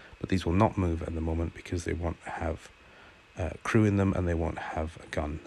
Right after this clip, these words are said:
And it's the having a, a gunner and a gunner sight and a weapon that is what the game's coded around to, um, cause the turrets to rotate in the direction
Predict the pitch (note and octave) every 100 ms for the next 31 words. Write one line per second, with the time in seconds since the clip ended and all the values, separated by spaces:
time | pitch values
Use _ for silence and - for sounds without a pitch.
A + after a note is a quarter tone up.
0 | - E2 D#2+ D2+ - - - - - -
1 | - - - - D#2+ - F2 D#2+ D#2+ E2+
2 | D#2+ D2+ - - D#2+ D#2+ - E2+ D#2 D2+
3 | D2 D#2+ D#2+ - - E2 - - - -
4 | - - - - - D#2+ D#2 - D2+ C#2+
5 | - - F#2+ E2 - - - - - -
6 | - D#2+ D#2 E2 E2+ - - D#2+ D#2+ -
7 | F2 D#2 D#2+ D2+ D#2 D2 - - - E2+
8 | D#2 E2+ - - - - - - - -
9 | E2 E2 D#2 D#2+ - - - - - -
10 | E2 - D#2 - D#2+ - - - D#2 -
11 | E2 - - - - E2+ E2+ D#2 - -
12 | D#2